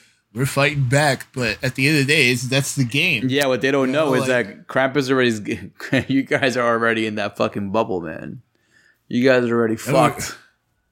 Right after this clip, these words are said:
Speaker 1: no shit. Once he put the snow out, like, what a good fucking movie, man. Like, watching it again here, even, like, like this, with us talking through it, I'm just, like,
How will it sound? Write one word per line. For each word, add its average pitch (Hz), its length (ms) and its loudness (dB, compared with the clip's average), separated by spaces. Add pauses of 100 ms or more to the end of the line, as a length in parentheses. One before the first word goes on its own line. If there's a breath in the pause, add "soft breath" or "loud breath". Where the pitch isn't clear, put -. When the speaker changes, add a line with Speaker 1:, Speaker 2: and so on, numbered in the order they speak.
(460)
Speaker 1:
no 170 160 -2
shit. 151 380 2
Once 135 180 -6
he - 80 0
put 156 180 -6
the 143 60 -8
snow 151 320 -2
out, 117 280 -2 (160)
like, 104 420 -8 (1900)
what 143 140 0
a 131 80 8
good 127 360 4
fucking 127 420 0
movie, 107 400 2
man. 101 380 -2 (280)
Like, 127 180 2
watching 233 380 0
it 180 100 4
again 151 320 2
here, 151 300 2
even, 143 340 2
like, 131 320 -2
like 135 220 -2
this, 139 340 -2
with 135 160 -6
us 143 240 0
talking 131 340 0
through 135 240 -2
it, 131 60 0
I'm 135 120 -2
just, 135 200 -2
like, 127 240 0